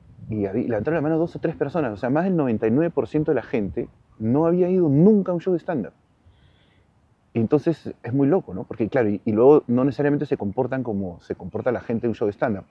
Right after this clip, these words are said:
Hablaban, me contestaban, yo tenía que responderles desde el escenario, cosa que no es tan chévere, o sea, que cuando vayan a los shows de stand-up, cállense la boca. Em,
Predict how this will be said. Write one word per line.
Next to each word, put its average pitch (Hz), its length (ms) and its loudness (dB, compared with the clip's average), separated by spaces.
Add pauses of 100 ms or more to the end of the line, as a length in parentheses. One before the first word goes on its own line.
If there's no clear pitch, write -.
Hablaban, 110 640 -4
me 104 100 -4
contestaban, 110 640 0
yo 107 100 0
tenía 107 260 -4
que 101 100 -10
responderles 104 500 -6
desde 101 120 -6
el 95 80 -10
escenario, 104 480 -4 (320)
cosa 113 180 0
que 117 80 2
no 117 60 4
es 113 80 -4
tan 117 180 2
chévere, 131 280 6
o - 20 2
sea, 113 120 0
que 101 60 -2
cuando 101 180 -4
vayan 110 140 -4
a 107 40 -4
los 95 100 -6
shows 104 120 -2
de 104 60 -4
stand-up, 104 320 -4 (360)
cállense 104 240 -6
la 87 60 -10
boca. 92 280 -6 (1300)
Em, 92 520 -2